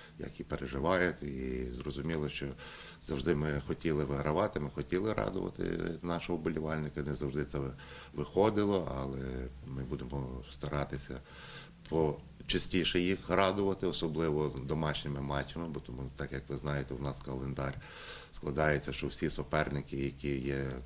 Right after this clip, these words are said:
конкурентами нашими, ми приймаємо вдома і будемо надіятися, і я впевнений, що ми будемо вигравати. І наш болівальник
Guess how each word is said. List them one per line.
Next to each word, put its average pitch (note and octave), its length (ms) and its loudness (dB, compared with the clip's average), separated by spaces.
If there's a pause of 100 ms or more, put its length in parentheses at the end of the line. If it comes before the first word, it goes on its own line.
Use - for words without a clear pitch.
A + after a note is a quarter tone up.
(100)
конкурентами F2 680 2
нашими, A2 600 -4
ми D2+ 320 -2
приймаємо D2+ 600 0
вдома G2 420 0
і B1 340 -6 (280)
будемо C2+ 280 -4
надіятися, C2+ 720 -2
і A#1+ 520 -6
я B1 60 -6
впевнений, D#2 520 -2
що - 200 -6
ми C2 60 -6
будемо C2 300 -6
вигравати. C2 680 0 (880)
І - 100 -6
наш C#2 200 2
болівальник C#2 600 2